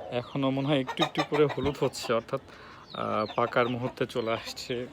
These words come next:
কালারটা অন্যরকম হয়ে গেছে। কাটিমন আম এবার অনেক বড় হয়েছে, আর এখানে অনেকগুলো আমের মুকুল এবং ছোট ছোট ছোট অসংখ্য আম আছে, এখানেও আছে। আর এটা একটু বড় হয়েছে,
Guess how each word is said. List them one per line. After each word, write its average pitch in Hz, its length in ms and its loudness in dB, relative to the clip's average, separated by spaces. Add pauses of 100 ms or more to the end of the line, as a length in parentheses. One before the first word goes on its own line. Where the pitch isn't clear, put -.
(100)
কালারটা 113 400 -2
অন্যরকম 113 520 -4
হয়ে 117 180 -2
গেছে। 127 320 -6 (1700)
কাটিমন 127 400 0
আম 147 160 0
এবার 135 240 4 (160)
অনেক 127 300 0
বড় 123 200 6
হয়েছে, 135 380 0
আর 127 120 4
এখানে 123 360 -2
অনেকগুলো 127 460 -4
আমের 127 240 4 (920)
মুকুল 784 280 10
এবং 784 340 10
ছোট 784 80 4
ছোট 762 240 4 (120)
ছোট 762 140 4
অসংখ্য - 480 4
আম 120 240 2
আছে, 139 340 0 (1600)
এখানেও 135 640 2 (180)
আছে। 139 600 2
আর 120 180 0
এটা 127 260 -4
একটু 170 360 -4
বড় 143 280 6
হয়েছে, 131 440 2